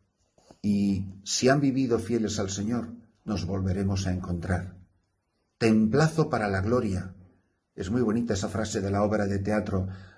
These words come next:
de José María Pemán sobre San Francisco Javier, cuando San Ignacio se despide de él.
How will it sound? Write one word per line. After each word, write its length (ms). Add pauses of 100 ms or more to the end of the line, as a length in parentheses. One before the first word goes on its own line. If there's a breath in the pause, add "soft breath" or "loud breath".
de 100
José 260
María 380
Pemán 760
sobre 380
San 220
Francisco 520
Javier, 600 (180)
cuando 680 (220 loud breath)
San 260
Ignacio 460
se 140
despide 480
de 120
él. 200